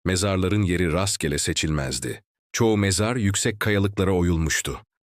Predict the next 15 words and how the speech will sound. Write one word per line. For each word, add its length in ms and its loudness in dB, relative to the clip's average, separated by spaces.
Bunun 240 4
iki 300 0
nedeni 380 0
vardı. 520 -4
İlki, 640 -2
toprağa 460 0
gömülen 440 0
ölülerin 460 0
hayvanlar 580 0
tarafından 640 -2
çıkarılmasını 800 -2
önlemek. 600 -6
İkincisi 540 0
ise 240 0
yükseklik. 760 -4